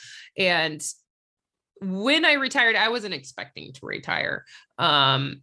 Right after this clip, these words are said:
and the city I worked for was in the top five ratings of homicides per capita in the United States. So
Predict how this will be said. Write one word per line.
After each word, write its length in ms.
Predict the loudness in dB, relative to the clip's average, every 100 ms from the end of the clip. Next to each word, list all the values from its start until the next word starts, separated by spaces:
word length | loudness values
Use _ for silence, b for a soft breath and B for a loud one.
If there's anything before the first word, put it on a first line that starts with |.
| _
and 160 | -2 0
the 60 | 2
city 320 | 2 4 6
I 160 | 4
worked 320 | 4 0 -4 -6
for 640 | -10 -4 -2 0 -2 -6
was 640 | -6 -2 0 0 -2 -4
in 160 | -6 -4
the 100 | -4
top 400 | -4 2 2 2
five 500 | 0 2 4 2 -2
ratings 480 | -4 -2 -2 -6 -8
of 160 | -6 -4
homicides 600 | -2 -2 0 2 0 -2
per 180 | -8 -6
capita 580 | 0 0 2 0 0 -2
in 60 |
the 80 | -4
United 400 | -2 -2 0 -2
States. 540 | -4 -4 -4 -6 -10 -10
So 600 | -2 0 2 0 -2